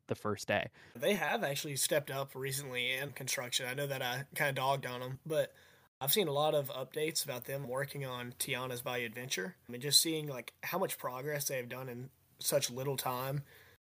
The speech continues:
Speaker 2: is just really cool to see. As a Splash fan myself, I'm ready for it to reopen as something new. So I'm excited for that, and it looks like they're working real hard on that and trying to stay on schedule.
Speaker 1: I think they're kinda quaking in their boots a little bit because of, uh,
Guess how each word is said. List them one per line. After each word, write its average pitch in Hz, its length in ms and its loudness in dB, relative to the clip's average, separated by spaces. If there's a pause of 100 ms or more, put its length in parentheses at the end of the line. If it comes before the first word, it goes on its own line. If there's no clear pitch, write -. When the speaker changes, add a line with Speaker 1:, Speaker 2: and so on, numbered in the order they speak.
(160)
Speaker 2:
is 147 80 -2
just 131 160 4
really 156 220 4
cool 139 200 -4
to 120 60 -6
see. 135 360 2 (100)
As 139 260 2
a 131 220 -2
Splash 151 420 2
fan 151 180 2
myself, 147 460 0
I'm 135 80 -8
ready 135 140 -4
for 135 160 -6
it 135 80 -10
to 131 100 -10
reopen 143 460 -4
as 123 80 0
something 139 320 -2
new. 147 260 0
So 123 540 -2
I'm 139 160 2
excited 135 340 2
for 131 140 -2
that, 127 320 0
and 127 100 -6
it 113 80 -4
looks 139 220 2
like 143 100 2
they're 135 80 0
working 131 320 -2
real 127 140 -2
hard 123 240 2
on 117 180 -2
that 117 280 -2
and 120 240 -6 (500)
trying 147 180 4
to 127 80 2
stay 131 240 4
on 120 300 -2
schedule. 127 480 0 (160)
Speaker 1:
I 143 100 8
think 151 160 6
they're 135 220 8
kinda 123 240 4 (140)
quaking 135 280 4
in 113 80 0
their 110 80 0
boots 113 300 -2
a 110 40 -2
little 104 200 -4
bit 92 200 -4
because 101 440 -2
of, 98 340 0
uh, 101 160 2